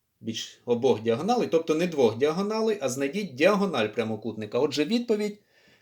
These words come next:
ми записуємо не два рази по вісім, а просто вісім. Ось це й буде довжина діагоналі прямокутника. Відповідь на четверте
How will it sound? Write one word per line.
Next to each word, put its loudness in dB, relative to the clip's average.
ми 0
записуємо 4
не 0
два 4
рази 4
по -2
вісім, -8
а 0
просто 0
вісім. -2
Ось -6
це 2
й 0
буде 2
довжина -2
діагоналі -2
прямокутника. -6
Відповідь -6
на -4
четверте -2